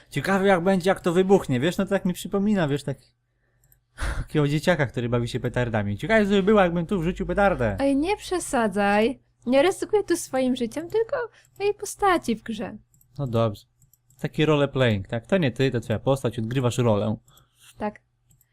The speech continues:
Speaker 1: Okej. Jajeczka. Całe?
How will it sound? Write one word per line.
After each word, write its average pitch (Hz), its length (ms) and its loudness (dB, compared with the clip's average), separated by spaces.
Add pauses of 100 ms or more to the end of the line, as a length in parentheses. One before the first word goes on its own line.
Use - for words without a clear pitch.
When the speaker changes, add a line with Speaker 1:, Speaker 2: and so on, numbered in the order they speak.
(220)
Speaker 1:
Okej. 107 420 -4 (1700)
Jajeczka. 113 760 -2 (220)
Całe? 143 360 2